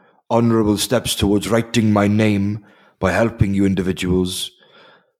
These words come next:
and I wanted to go one step further. I thought I could maybe just find her, find her, bring her back.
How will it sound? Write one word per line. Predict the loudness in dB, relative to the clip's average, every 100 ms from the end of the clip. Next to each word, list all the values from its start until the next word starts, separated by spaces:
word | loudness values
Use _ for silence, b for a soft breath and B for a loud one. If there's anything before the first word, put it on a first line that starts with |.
| -4
and | 0
I |
wanted | 2 0 -2
to |
go | 0 0
one | 0
step | -2 -4
further. | 0 0 2 0
I | 0
thought | -2 0 0
I | 0 -2
could | -2 -6
maybe | -2 -2 -4
just | -6 -8 -4
find | -2 -2 -4 -6
her, | -4 -4 -6
find | -6 -4 -4 -6
her, | -6
bring | -4 -4
her | -4
back. | -4 -4